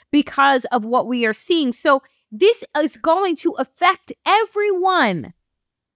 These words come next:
everyone and everything. Kids are not gonna be able to go to school. It's not even gonna be about, "Oh, well, no outside activities." It's gonna be about you can't leave your home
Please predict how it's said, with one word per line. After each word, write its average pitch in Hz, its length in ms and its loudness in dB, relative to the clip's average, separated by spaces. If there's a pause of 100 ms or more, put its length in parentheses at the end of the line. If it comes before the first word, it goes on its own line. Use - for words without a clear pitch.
everyone 392 680 2
and 381 200 -2
everything. 370 800 0
Kids 415 300 -2
are 453 100 0
not 320 220 2
gonna 269 120 0
be 240 220 -2
able 233 200 0
to 247 120 -6
go 220 240 -2
to 226 160 -10
school. 220 720 -2 (340)
It's 311 140 0
not 392 140 2
even 381 180 -4
gonna 359 120 -2
be 320 160 0
about, 339 360 0
"Oh, 339 280 2
well, 262 180 2
no 285 300 0
outside 294 600 0
activities." 277 840 -2 (240)
It's - 140 -2
gonna 359 180 -2
be 339 140 0
about 330 260 0 (140)
you 359 280 4
can't 381 320 -2
leave 320 300 0
your 294 240 2
home 233 640 0